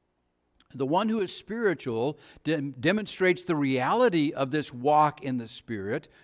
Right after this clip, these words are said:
with the fruit of the Spirit, love, joy, peace, patience,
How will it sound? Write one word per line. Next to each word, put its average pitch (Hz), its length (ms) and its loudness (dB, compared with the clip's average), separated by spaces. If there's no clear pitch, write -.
with 160 280 -4
the 208 100 -2
fruit 240 360 -2
of 147 120 -2
the 123 100 -6
Spirit, 101 420 -10
love, 135 460 0
joy, 151 380 -4
peace, 143 500 -10
patience, 143 640 -6